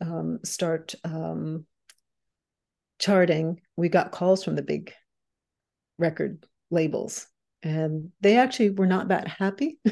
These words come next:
<laughs> because, as you know, they pay to have their artists on, on spots. They have to. It's like when Janet comes out with something, or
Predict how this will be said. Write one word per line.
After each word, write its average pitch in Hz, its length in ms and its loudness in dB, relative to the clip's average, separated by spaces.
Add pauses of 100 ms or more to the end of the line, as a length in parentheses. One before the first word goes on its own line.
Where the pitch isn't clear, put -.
(100)
<laughs> - 220 2
because, 196 500 2 (460)
as 202 160 4
you 185 120 4
know, 190 500 4 (440)
they 220 240 4
pay 233 340 4
to 220 100 0
have 185 200 2
their 165 160 0
artists - 680 -2
on, 160 300 -6
on 160 320 -6
spots. - 640 -4 (100)
They 156 160 0
have 160 260 -2
to. - 220 -10
It's - 160 -12
like 160 180 0
when 160 260 -4
Janet 170 300 0
comes 170 220 -2
out 165 160 2
with 165 100 -2
something, 160 540 -4
or - 160 -6